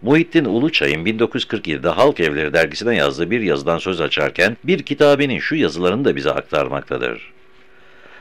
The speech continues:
Manisa bölgesinde Karaca Ahmet'e izafeten üç türbe bulunmaktadır. Bunlardan birisi Horoz Köyü Manisa istasyonu yakınında, diğeri Akhisar merkez köylerinden Karaköy'de,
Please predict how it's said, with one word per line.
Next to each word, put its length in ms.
Manisa 460
bölgesinde 500
Karaca 420
Ahmet'e 360
izafeten 640
üç 260
türbe 320
bulunmaktadır. 760
Bunlardan 540
birisi 280
Horoz 460
Köyü 240
Manisa 380
istasyonu 520
yakınında, 640
diğeri 300
Akhisar 480
merkez 440
köylerinden 580
Karaköy'de, 720